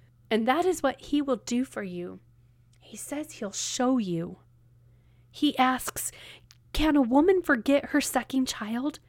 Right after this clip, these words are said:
that she should not have compassion on the son of her womb?" And those of you who are mothers know you can't.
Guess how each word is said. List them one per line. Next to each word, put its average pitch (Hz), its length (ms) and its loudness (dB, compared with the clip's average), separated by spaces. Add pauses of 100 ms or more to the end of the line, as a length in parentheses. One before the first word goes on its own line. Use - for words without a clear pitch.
(540)
that - 180 -4
she 277 160 4
should 254 220 0
not 220 220 0
have 214 200 -8
compassion 294 760 0 (340)
on 240 160 2
the 240 100 0
son 240 300 -2
of 254 140 -4
her 240 180 -6
womb?" 233 420 -2 (1800)
And 277 180 2
those 302 240 0
of 277 120 -2
you 269 140 2
who 262 120 -4
are 226 140 -2
mothers 233 580 -4
know 247 280 -6
you 247 160 -10
can't. 320 680 -14